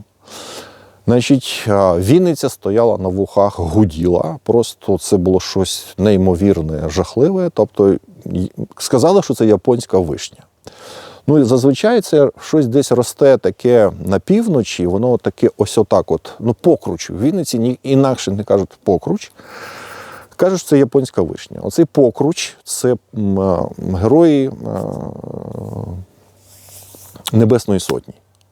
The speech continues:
Е, вінничани, є-, скіль-, я не пам'ятаю вже там цифру, але хтось є з області, хтось є з Вінниці, які загинули, е, дві тисячі чотирнадцятого року на Майдані.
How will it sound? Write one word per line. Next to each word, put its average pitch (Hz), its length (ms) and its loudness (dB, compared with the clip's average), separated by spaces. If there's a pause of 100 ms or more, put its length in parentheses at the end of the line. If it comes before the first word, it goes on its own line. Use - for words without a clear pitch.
Е, 110 180 2 (300)
вінничани, 127 920 0 (760)
є-, 117 180 -2 (300)
скіль-, - 360 0
я 135 140 6
не 131 120 2
пам'ятаю 92 580 0
вже 80 180 -12
там 95 120 -6
цифру, 131 440 0
але 98 460 2 (100)
хтось - 400 -2
є 92 180 0
з - 220 -10
області, 127 640 0
хтось - 260 -12
є 95 60 -2
з 82 100 -8
Вінниці, 113 420 -4
які - 120 -8
загинули, 95 520 0 (1500)
е, 104 380 4
дві 98 100 -2
тисячі 117 300 -8
чотирнадцятого 101 600 -2
року 110 240 2
на 90 120 0
Майдані. 73 560 -4